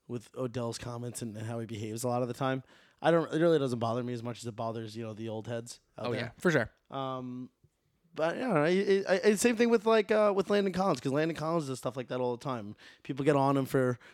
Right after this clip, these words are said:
Speaker 1: being a bad teammate. I don't know. I think, I think you, you should be able to call out people that need to be called out. Um, light a s-, light, you know, light a fire under their ass.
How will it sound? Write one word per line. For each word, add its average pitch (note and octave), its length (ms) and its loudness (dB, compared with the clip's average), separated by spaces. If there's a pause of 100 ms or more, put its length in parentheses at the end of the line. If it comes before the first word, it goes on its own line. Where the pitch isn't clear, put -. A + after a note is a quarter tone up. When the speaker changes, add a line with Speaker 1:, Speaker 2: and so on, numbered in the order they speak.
Speaker 1:
being D3 160 2
a - 20 0
bad C#3+ 280 2
teammate. C#3+ 360 -2
I C#3 60 -2
don't G3 80 0
know. C#3 100 2
I D3 100 2
think, D3+ 220 -6
I D#3 80 2
think D#3 180 -10
you, E3 160 -8
you D#3+ 120 -8
should C#3 180 -6
be D3 80 6
able D3+ 140 6
to C#3 40 4
call C#3+ 220 6
out C#3 140 2
people C#3 240 0
that B2+ 100 -2
need B2+ 120 -4
to B2 60 -10
be B2+ 60 -6
called C3 260 0
out. B2 320 0 (420)
Um, G#2+ 600 -6 (580)
light C3+ 140 -6
a - 40 -6
s-, A#2+ 140 -12
light, C#3 200 -6
you C3+ 80 -10
know, A#2 180 -10
light B2+ 140 -8
a - 20 -10
fire B2 260 -6
under A2 140 -12
their F2+ 140 -14
ass. G2 200 -16